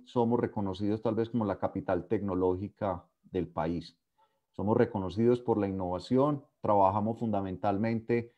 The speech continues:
en, en, ah, con la estrategia clúster desde hace muchos años. Tenemos el tema de textil, confección, energía eléctrica, construcción,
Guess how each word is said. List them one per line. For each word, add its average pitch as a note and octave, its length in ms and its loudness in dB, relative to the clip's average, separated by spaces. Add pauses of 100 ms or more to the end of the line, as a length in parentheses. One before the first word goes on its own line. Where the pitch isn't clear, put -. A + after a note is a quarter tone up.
(320)
en, F2 640 -4
en, E2 260 -8
ah, E2+ 460 -8
con F2 160 -4
la E2+ 60 0
estrategia G2 640 0
clúster C#3+ 480 2
desde G2+ 300 0
hace F#2+ 180 -2
muchos G#2 380 -6
años. C3+ 480 2 (460)
Tenemos G2+ 340 -2
el G2+ 140 -4
tema G#2 240 2
de A2 80 4
textil, - 480 -4
confección, C3+ 920 2 (140)
energía F#2+ 540 0
eléctrica, B2+ 1080 0 (460)
construcción, B2 1300 4